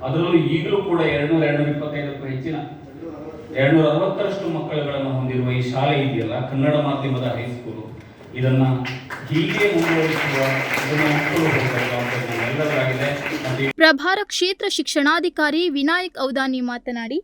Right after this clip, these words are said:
Speaker 2: "ಇಂದು ಕನ್ನಡ ಭಾಷೆಯೊಂದಿಗೆ ಇತರ ಭಾಷೆ ಹಾಸುಹೊಕ್ಕಾಗಿದೆ. ಶುದ್ಧ ಕನ್ನಡ ಭಾಷೆ ಮಾತನಾಡಲಾಗದಿದ್ದರೆ ನಾವು ಸಫಲರಾಗುವುದಿಲ್ಲ. ನಾವು ಯಾವ ಭಾಷೆಯಲ್ಲಿ ಪ್ರಾವೀಣ್ಯರಾದರೂ ನಮ್ಮ ಮನದಾಳದಲ್ಲಿ ಮಾತೃಭಾಷೆ ಜಾಗೃತವಾಗಿರುತ್ತದೆ. ಕನ್ನಡ ಸಾಹಿತ್ಯ ಪರಿಷತ್ ಕನ್ನಡ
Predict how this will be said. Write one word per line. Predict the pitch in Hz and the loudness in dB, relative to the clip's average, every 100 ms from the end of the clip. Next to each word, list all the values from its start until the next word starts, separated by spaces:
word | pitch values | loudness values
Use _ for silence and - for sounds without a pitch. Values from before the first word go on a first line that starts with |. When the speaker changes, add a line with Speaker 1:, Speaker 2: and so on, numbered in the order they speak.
| - | 0
Speaker 2:
"ಇಂದು | 415 403 403 | 2 4 4
ಕನ್ನಡ | - 339 349 359 | 2 2 4 4
ಭಾಷೆಯೊಂದಿಗೆ | 311 302 302 - 302 285 247 311 349 | 4 4 4 2 4 2 2 0 0
ಇತರ | 302 294 349 349 | 0 -2 0 2
ಭಾಷೆ | 294 294 - 320 | 2 0 0 -2
ಹಾಸುಹೊಕ್ಕಾಗಿದೆ. | 247 262 294 339 330 - 285 208 202 - | 2 0 2 0 0 0 -4 -2 -8 -6
ಶುದ್ಧ | - 349 320 392 | 2 2 4 0
ಕನ್ನಡ | - 311 330 381 | 2 4 4 6
ಭಾಷೆ | 370 339 320 330 | 6 4 2 2
ಮಾತನಾಡಲಾಗದಿದ್ದರೆ | 294 294 339 349 311 277 277 254 247 247 220 240 302 | 4 2 2 2 2 2 0 0 -2 -4 -4 -2 0
ನಾವು | 285 277 285 285 | 0 0 -2 -4
ಸಫಲರಾಗುವುದಿಲ್ಲ. | - 240 - 294 311 302 277 294 294 214 - - | -6 -6 -2 -2 -2 -2 -4 -2 -2 -4 -6 0
ನಾವು | 285 370 370 | 2 4 4
ಯಾವ | 285 277 370 | 4 4 2
ಭಾಷೆಯಲ್ಲಿ | 311 320 320 320 302 320 | 4 4 4 2 2 0
ಪ್ರಾವೀಣ್ಯರಾದರೂ | - 269 277 349 339 311 269 254 247 269 349 | 0 2 4 4 2 2 2 0 0 0 0
ನಮ್ಮ | 269 359 415 | 2 2 4
ಮನದಾಳದಲ್ಲಿ | 302 285 277 302 359 320 302 302 | 4 4 6 4 4 4 4 4
ಮಾತೃಭಾಷೆ | 330 294 349 381 302 302 285 302 320 | 2 2 0 -2 0 0 0 -2 -2
ಜಾಗೃತವಾಗಿರುತ್ತದೆ. | 254 240 247 311 320 302 302 254 233 - 214 | 0 -2 -2 -2 0 0 -2 -4 -6 -8 -12
ಕನ್ನಡ | - 320 349 415 427 | 0 2 2 0 -2
ಸಾಹಿತ್ಯ | 392 392 330 320 - 359 | 0 2 2 2 0 -2
ಪರಿಷತ್ | - 294 269 294 294 _ | 2 -2 0 -2 -4 _
ಕನ್ನಡ | - 311 370 | 0 2 2